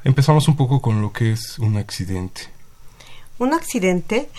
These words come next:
Speaker 2: es un evento violento, súbito, fortuito, externo y ajeno a la voluntad del asegurado que produce un daño o la muerte. Es muy importante que consideren que es ajeno,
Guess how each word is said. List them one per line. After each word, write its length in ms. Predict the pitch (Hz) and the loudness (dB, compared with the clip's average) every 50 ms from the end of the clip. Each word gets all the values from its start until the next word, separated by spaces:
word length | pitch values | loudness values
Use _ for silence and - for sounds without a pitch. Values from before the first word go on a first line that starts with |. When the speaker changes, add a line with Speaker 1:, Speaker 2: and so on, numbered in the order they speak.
| - - - | -14 -10 -8
Speaker 2:
es 180 | 226 220 - - | -6 -6 -4 -2
un 120 | 302 294 | 0 2
evento 440 | 269 226 226 226 226 220 226 311 226 | 2 2 2 2 2 2 2 2 2
violento, 680 | 202 180 180 175 180 185 185 180 - 233 247 254 - - | 2 0 0 2 2 2 0 0 0 -2 -2 -2 -4 -8
súbito, 760 | - - - - - 214 208 196 214 208 - - 240 294 - - - | -12 -12 -8 -4 -2 -2 -2 -2 -4 -4 -2 0 0 0 -2 -6 -4
fortuito, 760 | - 202 190 180 - - 220 220 208 - - 247 262 262 - | -2 -2 -2 -2 -2 -4 -4 -4 -2 0 2 2 2 2 2
externo 640 | 202 185 - - - - 220 208 196 214 233 233 - - | -2 -6 -6 -4 -2 0 0 0 2 0 0 0 -2 -2
y 160 | 233 208 220 | 2 2 2
ajeno 560 | 208 202 - - 247 254 254 254 262 262 262 - | 2 2 2 4 4 4 6 6 4 2 2 0
a 80 | 208 | 0
la 140 | 185 185 180 | 2 2 0
voluntad 440 | 180 185 180 185 170 - - 190 185 | 0 0 -2 -2 -2 0 0 0 0
del 140 | 202 196 196 | 0 -2 -4
asegurado 640 | 185 - - 190 180 196 190 202 185 180 214 254 - - - - - - - - - - | -4 -4 -4 -4 -2 -2 0 0 0 0 -2 -4 -6 -8 -18 -18 -16 -16 -16 -12 -4 0
que 120 | 214 196 | 0 0
produce 540 | 202 202 190 196 190 220 220 202 - 240 220 | 0 0 -2 0 0 0 0 2 2 2 4
un 180 | 214 214 214 196 | 4 2 2 2
daño 440 | 208 196 196 196 202 208 220 - - - - | 2 2 2 2 2 0 -2 -4 -8 -8 -4
o 120 | 185 180 | -2 -2
la 120 | 175 170 | 0 0
muerte. 540 | 165 165 165 175 175 156 151 - - 135 - - - - - - - - | 0 0 0 0 0 0 -4 -8 -12 -12 -12 -14 -18 -20 -20 -14 -8 -4
Es 100 | 185 190 | -2 -2
muy 140 | 208 208 202 | -2 -2 -2
importante 600 | 196 196 - 170 156 - 180 185 196 196 240 233 226 | -4 -4 -4 -6 -4 -4 -4 -4 -2 -2 -2 -2 -2
que 140 | - 165 | -4 -6
consideren 540 | - - 170 156 - 165 175 180 180 185 175 | -4 -4 -4 -4 -4 -4 -2 -2 -2 -4 -4
que 100 | - 180 | -4 -4
es 160 | 185 - - - - | -6 -6 -8 -10 -12
ajeno, 520 | 175 156 - - - 202 196 185 156 | -12 -10 -8 -4 -2 -2 0 0 -2